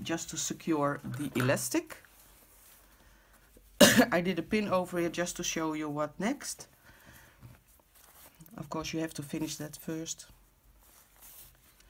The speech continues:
Then I'm going to pull my elastic through,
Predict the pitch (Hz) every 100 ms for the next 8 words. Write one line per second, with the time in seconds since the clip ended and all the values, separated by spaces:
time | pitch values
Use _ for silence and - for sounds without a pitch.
0 | - - - - 190 247 190 190 180 175
1 | - 156 - 233 190 170 175 160 170 170
2 | - 143 - - - - - - 147 233